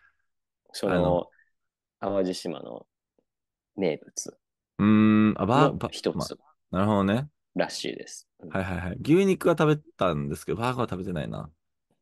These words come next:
Speaker 1: うん。
Speaker 2: うん。まあ、
Speaker 1: らしいよ。
Speaker 2: あの、玉ねぎとかもすごい有名で、
Speaker 1: そうそうそうそう、有名ですね。
Speaker 2: あの、それも普通にめちゃくちゃ美味しかったし、あの、でもなんか、南の方の、あの、洲本っていうところに、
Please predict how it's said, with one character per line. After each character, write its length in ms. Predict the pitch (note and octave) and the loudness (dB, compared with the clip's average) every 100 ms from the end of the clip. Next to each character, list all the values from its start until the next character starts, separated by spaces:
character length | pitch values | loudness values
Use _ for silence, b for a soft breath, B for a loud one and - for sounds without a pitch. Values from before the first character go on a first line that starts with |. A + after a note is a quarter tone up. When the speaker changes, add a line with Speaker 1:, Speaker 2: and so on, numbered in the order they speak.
| _ _ | _ _
Speaker 1:
う 100 | - | -4
ん。 300 | D#2 D2 B1+ | -2 -2 -4
Speaker 2:
う 20 | |
ん。 100 | - - | -8 -2
ま 80 | F#2 | 2
あ、 40 | |
Speaker 1:
ら 80 | F2+ | 2
し 20 | D#2 | 2
い 40 | |
よ。 40 | D2 | 0
Speaker 2:
あ 20 | |
の、 100 | E2 | -4
玉 280 | B2 B2 C#3 | -2 2 2
ね 120 | C#3 | 2
ぎ 140 | C3+ | 2
と 100 | B2+ | -2
か 120 | G#2 E2+ | -4 -4
も 200 | C2 A#1 | -6 -8
す 140 | - | -4
ご 120 | E2 | -2
い 140 | C2 B1 | -2 -4
有 140 | B1+ | -6
名 240 | B1+ B1 | -6 -6
で、 40 | - | -2
Speaker 1:
そ 120 | A2+ | 0
う 60 | G2 | 2
そ 100 | F#2+ | -2
う 60 | |
そ 120 | - | -2
う 60 | F2 | -6
そ 300 | - D#2+ E2 | -6 -8 -4
う、 20 | |
有 160 | F2 F2+ | -2 -2
名 100 | D#2+ | -2
で 80 | C2 | -2
す 120 | B1 B1+ | -2 -4
ね。 60 | - | -6
Speaker 2:
あ 40 | |
の、 40 | - | -8
そ 160 | - | -2
れ 60 | A2 | 2
も 260 | G2 E2 | 2 0
普 160 | E2+ - | -4 -10
通 320 | - F#2 F2+ | -2 0 0
に 360 | E2+ D#2+ D2+ - | 0 0 -2 -4
め 120 | D#2 | -8
ち 60 | E2+ | -8
ゃ 60 | F#2+ | -10
く 80 | |
ち 60 | - | -4
ゃ 20 | |
美 80 | D2 | -2
味 60 | - | -2
し 40 | |
か 100 | B1+ | -6
っ 40 | - | -10
た 240 | - - - _ _ _ _ _ _ - | -12 -12 -16 _ _ _ _ _ _ -14
し、 480 | - F2 C#2 - - | -2 0 0 -4 -6
あ 160 | D2+ | -6
の、 380 | C2 B1+ A1 - _ - | -6 -8 -10 -12 _ -8
で 80 | D#2 | -2
も 60 | |
な 80 | G2 | 0
ん 20 | |
か、 300 | - C#2 - _ _ - | 2 0 0 _ _ -4
南 380 | G2+ A#2 C3+ D3 | 0 2 4 4
の 100 | C#3 | 4
方 240 | C3+ F#2+ | 2 2
の、 440 | E2+ D#2 C2 - - - | 0 -4 -4 -8 -16 -12
あ 140 | C2+ | -10
の、 100 | B1+ | -8
洲 160 | - G#2+ | -4 -2
本 240 | A2+ A2 | 0 0
っ 100 | E2 | -2
て 120 | - | -2
い 80 | C#2+ | -2
う 60 | D2 | -4
と 100 | - | -6
こ 140 | C2 | -4
ろ 100 | C2+ | -2
に、 400 | C#2+ B1 G#1 | -4 -6 -8